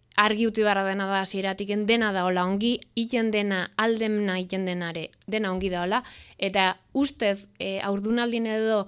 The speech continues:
inai dozon hori gero ez bada suertatzen edo aldatu behar izan ezke ore,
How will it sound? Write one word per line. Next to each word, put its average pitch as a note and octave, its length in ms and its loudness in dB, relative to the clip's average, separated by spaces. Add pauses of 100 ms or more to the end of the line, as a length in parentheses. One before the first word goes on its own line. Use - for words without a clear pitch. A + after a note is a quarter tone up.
(380)
inai B3 280 6
dozon B3 400 0
hori A3 240 0
gero A3+ 400 4
ez G3 220 -4
bada B3 300 4
suertatzen G3+ 640 -4
edo F#3 140 0
aldatu A3 340 0
behar A3 220 0
izan G3 300 -4
ezke F#3+ 340 -2
ore, A3+ 220 4